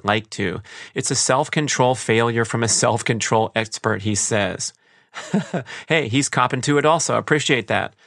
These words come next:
Props, man. Hey, here's his suggestions to manage your, uh, email, create an email system. Number one, he likes to use those, uh, new technologies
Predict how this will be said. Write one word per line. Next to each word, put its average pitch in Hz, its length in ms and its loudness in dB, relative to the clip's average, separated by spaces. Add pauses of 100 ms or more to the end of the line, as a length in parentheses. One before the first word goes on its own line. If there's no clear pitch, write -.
(180)
Props, - 460 0
man. 110 400 0 (600)
Hey, 131 200 -2
here's 151 220 2
his 170 160 0
suggestions 101 1040 -2 (360)
to 107 280 0
manage 110 540 2
your, 101 440 2 (380)
uh, 69 440 -2 (140)
email, 104 560 2
create 113 280 2
an 107 120 -2
email 107 300 2
system. 101 480 -2 (320)
Number 131 220 2
one, 120 320 4
he 113 180 2
likes 110 220 0
to 117 80 -2
use 107 360 2
those, 101 400 0 (380)
uh, 107 340 -4
new 120 200 2
technologies 107 920 0